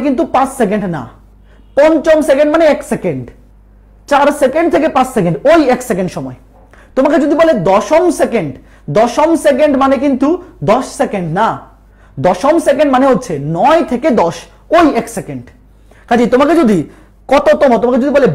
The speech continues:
বিশতম second, তিরিশতম second, এই তম মানে হচ্ছে শুধু এক সেকেন্ডের দূরত্ব, but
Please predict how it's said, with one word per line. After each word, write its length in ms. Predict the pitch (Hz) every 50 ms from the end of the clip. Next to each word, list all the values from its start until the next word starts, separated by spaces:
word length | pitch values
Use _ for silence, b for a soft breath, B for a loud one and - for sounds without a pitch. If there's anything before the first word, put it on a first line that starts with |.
| 120 123 202
বিশতম 440 | 247 277 254 - - - 330 349 339 339 - 330
second, 260 | 254 202 240 208 165 - - -
তিরিশতম 420 | 302 349 349 - - - 311 311 311 -
second, 220 | 262 196 202 185 165 185
এই 60 | - - -
তম 140 | 294 311 330 339 320 302
মানে 120 | 294 302 320 320
হচ্ছে 160 | 320 - 359 - -
শুধু 120 | 330 302 262 254 254
এক 60 | 254 - -
সেকেন্ডের 340 | 220 - 214 214 214 214 180 180
দূরত্ব, 280 | 196 185 180 185 - 151 123 - - - - b b b b b b b - 175
but 160 | 180 -